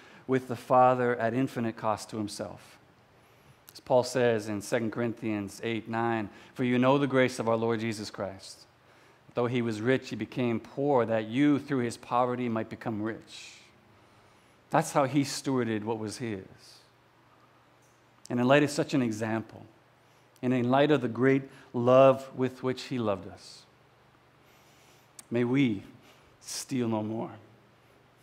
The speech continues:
from others or from God, laboring honestly with our hands so that, like our Savior, we too may steward all that we have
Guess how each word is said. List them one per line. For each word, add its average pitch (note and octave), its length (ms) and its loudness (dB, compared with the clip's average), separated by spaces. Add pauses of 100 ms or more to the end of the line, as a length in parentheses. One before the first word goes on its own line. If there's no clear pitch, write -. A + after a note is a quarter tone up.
(140)
from C3 180 -2
others C3+ 640 2
or B2 160 2
from A#2+ 260 -4
God, A2 380 -2 (1300)
laboring B2 400 2
honestly D3+ 400 4
with D3+ 180 4
our D3 140 8
hands A2+ 340 0
so C#3 220 2
that, B2 420 2
like C#3 280 8
our C#3+ 120 8
Savior, B2+ 440 2
we C#3+ 140 4
too D#3 340 -2
may A#2+ 160 0
steward D#3+ 600 0 (220)
all C#3 200 6
that D#3 140 6
we D3+ 140 6
have G#2 460 -4